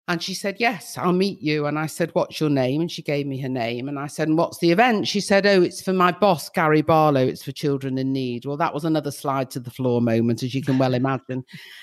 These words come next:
And, um, but you know what? It just, it, it demonstrates what I've always, always said. It's not what you know, it's who you know. And by that, I don't mean in the celebrity world, or it, it's from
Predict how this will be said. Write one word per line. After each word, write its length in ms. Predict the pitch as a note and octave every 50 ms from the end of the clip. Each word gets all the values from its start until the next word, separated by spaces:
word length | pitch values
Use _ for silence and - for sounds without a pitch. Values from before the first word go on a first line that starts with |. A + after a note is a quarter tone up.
| - - -
And, 440 | - A3 A3 A3+ A3+ A3+ A3 G#3+ G3+ A#3
um, 400 | A3+ A3+ A3+ A3+ A3+ A3+ - - _ - - -
but 240 | C#4 A3+ - A3+
you 80 | B3 C4+
know 220 | C#4+ D4 D4+ D#4
what? 200 | D4+ D#4+ D4 -
It 300 | D#4 A3+ B3+ C4+ A3+ F3+
just, 280 | - - D#4+ F4 D#4+ - _ -
it, 300 | - C4+ D4+ B3 - - _ _ _
it 260 | C#4 C#4 - E3+ -
demonstrates 840 | D4 C#4+ F4 F4+ F#4+ F#4+ F4+ - - - G#3+ F3+ F#3+ F#3 - - -
what 140 | F#3+ F#3 -
I've 180 | E3 F#3+ G3+ G3+
always, 420 | A3 A#3+ C4 C4 B3+ C4 B3 A3
always 420 | A#3 A3+ A3 G#3 G#3 G#3 G3+ G3 -
said. 340 | - F#3+ E3+ D#3 D3+ D3 - - _ _ _ - - - - _
It's 300 | - G#3 A3+ - - -
not 320 | A#3+ B3 C4+ C#4 D3 E3 G3
what 220 | G3 G3 - -
you 80 | E3+ E3+
know, 180 | E3 D#3 D#3
it's 160 | D#3+ - -
who 120 | - F3+ F3
you 200 | E3 D#3 D3+ C#3+
know. 300 | C#3+ C3+ B2+ B2+ C#3 - -
And 120 | - F3 -
by 240 | - C4+ D4+ D#4+ C#4
that, 200 | C#4+ A#3 G3 -
I 80 | F3+ F#3+
don't 300 | - A#3+ A#3 B3 E3+ G3+
mean 180 | A3 G#3+ G#3+
in 80 | G#3 G3+
the 80 | G3
celebrity 560 | F#3 - - F#3+ F3+ F3 F3 E3 - - F3 D#3
world, 380 | D#3+ D#3+ D#3 D3+ D3+ D3 D3
or 80 | E3 D#3
it, 100 | D3+ - -
it's 240 | - G3 G#3+ - -
from 180 | - - G#3+